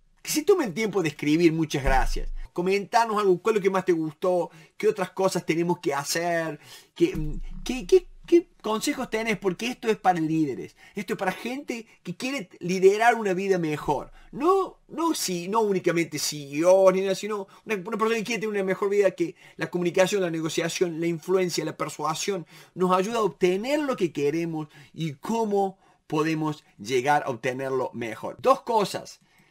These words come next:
¿no es cierto? Em, les voy a dar, les quiero mostrar esto, ¿no es cierto? Que les va a ayudar mucho y también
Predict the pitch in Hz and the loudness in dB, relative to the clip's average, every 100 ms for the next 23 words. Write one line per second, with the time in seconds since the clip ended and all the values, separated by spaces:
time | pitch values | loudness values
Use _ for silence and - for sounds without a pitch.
0 | _ - 113 165 143 156 120 _ 143 151 | _ -18 -2 -2 0 -4 -4 _ -4 0
1 | 147 139 131 127 - 143 196 208 180 156 | 0 0 -4 -8 -2 2 4 8 8 6
2 | - 143 - 214 208 175 175 175 156 - | -2 -6 -4 -6 -2 -2 -2 -4 -4 -4
3 | 147 240 - - 135 156 131 190 - - | -6 -6 -10 -10 -4 -4 -4 -10 -12 -4
4 | 151 135 160 170 170 170 160 147 - - | -2 4 4 6 2 0 -2 -4 -2 -4
5 | 156 139 160 175 196 240 190 147 | -4 -4 -2 0 -2 -2 -4 -4